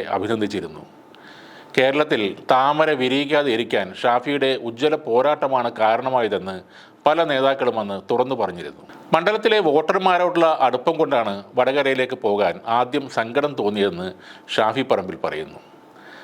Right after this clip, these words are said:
പിന്നീട് നേതാക്കന്മാർ കാര്യങ്ങൾ വിശദമായി പറഞ്ഞതോടെ ആവേശത്തോടെയാണ് താൻ വടകരയിൽ എത്തിയതെന്നും അദ്ദേഹം പറയുന്നു. ടി പി ചന്ദ്രശേഖരൻ്റെ സ്മാരകത്തിൽ നിന്നാണ് ഷാഫി തൻ്റെ പ്രചാരണം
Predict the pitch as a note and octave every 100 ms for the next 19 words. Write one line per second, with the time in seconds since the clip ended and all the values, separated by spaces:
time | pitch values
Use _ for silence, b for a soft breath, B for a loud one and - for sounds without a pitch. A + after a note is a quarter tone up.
0 | B - C#3 D3 D3 C#3+ A#2 B2+ C3+ D3+
1 | D3+ C3 G2 - - C3 B2+ C#3 C#3+ C3+
2 | A#2 A#2 - C#3 C3 C3 G#2+ A2+ A#2 F#2
3 | F2 E2 - B B B C3 C#3+ E3 F3+
4 | F3 E3+ D3+ C#3 B2+ A#2 A#2 A2 A2 B2
5 | A2+ G#2+ G#2 G2+ C#3+ C#3 A2+ G2+ F#2+ E2+
6 | F2+ E2 D#2 D#2+ D#2 - - - - -
7 | B B B B - C3 C3+ D3 D#3 C3+
8 | B2 D3 D3 C3+ B2 G2+ F#2 - C3+ B2
9 | C3+ D3+ D3+ B2+ A#2 G2+ F#2+ F2+ A2+ A#2+
10 | C#3+ A#2+ G#2 F2+ - G#2 A2+ A#2 A#2+